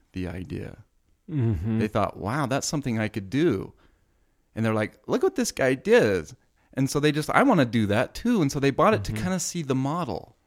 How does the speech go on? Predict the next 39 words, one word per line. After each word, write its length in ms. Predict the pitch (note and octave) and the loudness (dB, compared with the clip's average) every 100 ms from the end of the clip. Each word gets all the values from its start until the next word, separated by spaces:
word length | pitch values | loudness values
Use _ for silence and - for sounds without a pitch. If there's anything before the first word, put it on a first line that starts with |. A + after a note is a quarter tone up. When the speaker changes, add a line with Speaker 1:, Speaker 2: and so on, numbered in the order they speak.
| _ | _
Speaker 1:
What 100 | - | 0
is 120 | E4+ D#4+ | 0 2
he 100 | B3+ | 0
doing? 440 | D#3+ G3 C3 B2+ | 2 2 2 0
Speaker 2:
Mm-hmm. 240 | A#2 B2+ C#3+ - | -2 -4 -6 -6
Speaker 1:
So 100 | C#3 | 0
they 120 | C#3+ | 4
were 80 | C3+ | 4
inspired 580 | C3+ - D3+ E3+ G3 | 0 -6 -6 -4 -4
by 160 | C#3+ B2 | -2 -4
the 140 | G#2 | -2
idea 420 | G#2 G#2 A2 G2+ F#2+ _ - | -6 -4 -2 -4 -6 _ -8
of 120 | A#2+ | -8
selling 360 | - A#3 G3 B2 | 0 0 2 2
the 140 | G2+ | 2
idea. 440 | F#2+ F#2 F#2+ F2+ - _ - - - | 0 0 -2 -4 -10 _ -20 -20 -14
And 140 | - C#3 | -2 2
then 240 | D3 D3 - | 4 2 0
what 160 | C3+ | 0
I 40 | D#3+ | 0
started 360 | - E3 C3 | 0 0 -2
to 100 | - | -4
notice 400 | A#2 B2+ F#3 C3+ | -2 0 -2 -4
was 80 | G#2 | -6
people 320 | - D#3+ C#3 | -6 -6 -2
writing 300 | G#2 G#2+ A2+ | 0 0 2
me 80 | A2+ | 0
back, 400 | G#2+ G2 F#2+ G2+ | 0 -2 -4 -4
and 100 | G2 | -6
I 60 | F#2 | -6
was 100 | F#2 | -6
getting 220 | A2 G#2+ | -6 -2
all 100 | A#2+ | 0
this 180 | A#2 - | -2 -4
com-, 360 | - G2+ G#2 - | -8 -6 -6 -6
all 140 | A2 | -6
these 140 | A2 | -6
comments, 540 | - G#2+ G2 G2 G2 - | -8 -6 -4 -4 -6 -6
and 200 | G2+ | -6